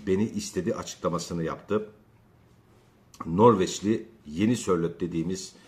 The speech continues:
bir isimden bahsedeceğiz. E, Tipsabalet nokta, e, S K'ya konuşan bu futbolcu Ola Birjansen. Midtjylland'ın Molde'ye kiraladığı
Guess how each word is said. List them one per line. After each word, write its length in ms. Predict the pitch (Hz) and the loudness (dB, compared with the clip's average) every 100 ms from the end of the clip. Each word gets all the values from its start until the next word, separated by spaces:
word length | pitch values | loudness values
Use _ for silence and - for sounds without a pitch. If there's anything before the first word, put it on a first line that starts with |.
| - - | -20 -8
bir 140 | 101 | -6
isimden 480 | 82 82 82 82 80 | -6 -8 -6 -4 -2
bahsedeceğiz. 680 | 80 - 80 67 73 - - - - - _ - | -4 -4 -10 -6 -6 -8 -18 -20 -20 -20 _ -4
E, 400 | 85 85 85 78 | 0 0 0 -2
Tipsabalet 800 | - - - 107 135 117 - - 90 | -8 -4 2 6 8 8 6 -6 0
nokta, 380 | 107 - 117 - - | 0 0 -4 -6 -4
e, 180 | 95 90 | 0 0
S 340 | - - 98 | -2 -2 -2
K'ya 340 | - 98 104 101 | 2 2 2 0
konuşan 380 | 82 80 80 - - - _ - | -6 -4 -6 -6 -14 -20 _ -10
bu 100 | 104 | -8
futbolcu 600 | 101 - 95 76 104 110 - - _ | -8 -8 -6 -4 -4 -6 -10 -20 _
Ola 400 | 104 87 87 82 80 | -2 0 0 -4 -6
Birjansen. 500 | 82 80 67 - 62 - _ _ _ _ _ _ 80 | -4 -4 -6 -12 -18 -20 _ _ _ _ _ _ -4
Midtjylland'ın 760 | 95 107 117 92 82 101 110 - - _ - | -2 2 2 0 -4 -4 -6 -8 -20 _ -10
Molde'ye 640 | 80 90 117 110 90 82 | -4 2 4 4 2 0
kiraladığı 760 | - 90 80 78 80 95 117 | -2 -2 0 -2 -2 -2 -2